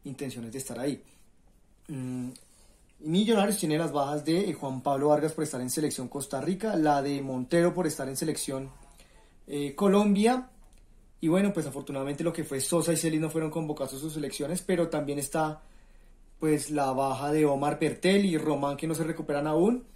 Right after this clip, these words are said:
El único recuperado es Macalister Silva, pero él no va a ser titular. O sea, ante todas esas bajas que tenemos mutuamente, pues es un partido que sigue siendo parejo, es un partido que sigue siendo interesante, y en el cual Millonarios puede sacar muchos créditos.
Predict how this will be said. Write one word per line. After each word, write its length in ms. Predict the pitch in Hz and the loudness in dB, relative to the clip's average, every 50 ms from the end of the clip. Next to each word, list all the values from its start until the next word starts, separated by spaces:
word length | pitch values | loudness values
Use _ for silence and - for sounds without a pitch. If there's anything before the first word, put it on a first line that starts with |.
| - - - - | -20 -20 -14 -8
El 120 | - 143 143 | -4 -4 -4
único 260 | 143 147 143 165 160 | -4 -2 -2 -2 -2
recuperado 800 | 160 165 160 - 156 - - 135 131 135 135 135 139 147 147 - | -2 -2 -2 -2 -4 -2 -2 0 2 2 2 4 2 2 0 -2
es 320 | 156 156 151 147 - - - | 0 0 0 0 -2 -6 -6
Macalister 640 | 151 147 151 147 147 - 156 156 147 - 165 143 | -4 -2 -2 -2 0 0 0 0 0 0 -2 -4
Silva, 300 | - - - 156 175 170 | -4 -4 -2 -2 -4 -2
pero 200 | - 127 117 113 | -2 -6 -4 -4
él 140 | 110 110 113 | -6 -6 -6
no 140 | 120 123 127 | -6 -6 -6
va 80 | 131 | -8
a 40 | 123 | -8
ser 120 | - 135 | -10 -12
titular. 480 | - - 135 123 - 143 160 160 135 - - - - - - - - | -12 -12 -12 -10 -6 -2 0 0 0 -2 -8 -16 -20 -20 -20 -20 -14
O 40 | - | -10
sea, 100 | 143 143 | -8 -8
ante 200 | 135 - 131 123 | -8 -8 -6 0
todas 220 | 165 175 190 185 | 4 4 6 6
esas 140 | 214 208 180 | 4 4 4
bajas 240 | 196 196 202 202 202 | 4 6 6 4 4
que 120 | - 190 | 2 2
tenemos 520 | - 196 190 196 190 185 180 180 175 170 | 2 2 2 4 4 4 2 2 0 2
mutuamente, 800 | 175 185 196 190 185 190 190 185 180 175 165 156 - 165 151 - - - - - - - | 2 4 4 4 2 2 0 2 2 0 0 -2 -4 -6 -6 -8 -12 -20 -20 -20 -18 -10
pues 160 | - 151 143 135 | -6 -6 -4 -4
es 100 | 131 143 | -4 -6
un 100 | 147 135 | -4 0
partido 460 | 160 156 151 - 156 156 156 156 156 | 0 0 0 2 4 6 6 6 4
que 360 | - 160 165 185 214 214 - - | 0 0 0 0 0 -2 -6 -8
sigue 340 | - - - 165 156 151 160 | -6 -6 -2 0 2 2 2
siendo 260 | 147 165 170 165 - | 4 2 0 0 2
parejo, 320 | - 180 156 147 147 151 190 | 4 4 4 4 4 2 0
es 80 | 160 | -2
un 80 | 151 135 | -4 -4
partido 340 | - 165 - - 143 143 - | -6 -6 -6 -6 -10 -10 -8
que 120 | - 143 | -8 -8
sigue 240 | - 135 120 131 127 | -6 -6 -6 -6 -6
siendo 280 | 135 147 139 135 135 | -6 -6 -6 -8 -8
interesante, 680 | 139 135 135 151 147 147 147 160 156 139 123 - 147 - - - - - - - - - | -10 -8 -6 -4 -2 -2 -2 -2 -4 -6 -6 -8 -10 -12 -12 -20 -20 -20 -20 -20 -14 -8
y 60 | 147 | -6
en 60 | 147 | -6
el 100 | 143 131 | -6 -6
cual 160 | - 143 135 127 | -4 -4 -4 -4
Millonarios 400 | 139 143 147 143 131 123 120 - | -4 -4 -4 -6 -6 -6 -8 -8
puede 180 | - 139 135 | -8 -8 -6
sacar 300 | 131 139 131 - 123 120 | -6 -8 -8 -8 -10 -8
muchos 340 | 120 127 127 123 - - - | -8 -10 -10 -10 -10 -10 -10
créditos. 600 | - - 143 139 135 135 127 - 131 127 - | -6 -4 -4 -2 -2 -4 -4 -6 -10 -12 -12